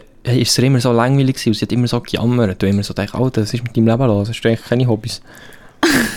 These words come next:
Speaker 1: Aber jetzt ist es gegangen, die Woche, wo du allein
Speaker 2: Ich habe
Speaker 1: bist.
Speaker 2: Sachen zu machen, aber wenn ich dann aber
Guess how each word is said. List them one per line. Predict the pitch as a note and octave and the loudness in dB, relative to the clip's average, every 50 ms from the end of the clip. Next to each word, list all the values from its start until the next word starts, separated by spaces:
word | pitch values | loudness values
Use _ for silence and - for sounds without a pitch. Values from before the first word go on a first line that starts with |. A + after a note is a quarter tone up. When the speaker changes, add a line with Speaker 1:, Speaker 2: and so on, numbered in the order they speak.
| - G3+ G#3+ G3 - - | -2 -2 -2 -2 0 -2
Speaker 1:
Aber | C3 B2+ C#3 | 0 2 2
jetzt | D#3+ E3+ E3+ | 2 2 0
ist | - - - | -2 -2 0
es | |
gegangen, | - C#3 C#3 D3+ C3+ A#2 | 0 2 2 2 2 2
die | G2+ A2+ | 2 2
Woche, | G#2 G2+ G2+ - - G#2+ | 0 0 -2 -4 -6 -6
wo | G#2+ | -4
du | - - G#2+ | -4 -4 -2
allein | G#2 G#2 G#2+ | 0 0 2
Speaker 2:
Ich | C4 | 2
habe | B3+ C4 D4 | 2 0 0
Speaker 1:
bist. | D#4 - | 0 -2
Speaker 2:
Sachen | D#4 C#4 C#4+ - - C#4 B3+ | -2 -4 -2 -4 -6 -6 -4
zu | - B3+ | -4 -4
machen, | B3 B3 A#3 A3+ C4 - - A#3+ A3 | -2 -2 -2 -2 -4 -4 -6 -4 -4
aber | A3 G#3+ G#3+ A3 | -4 -4 -2 -2
wenn | A#3 A#3 A#3 | -2 0 0
ich | A3+ A3 | 0 0
dann | A3 G#3+ A3+ A#3+ | 0 0 0 2
aber | B3+ B3+ B3 A#3+ A3+ G#3+ G3 | 0 0 0 0 -2 -2 -4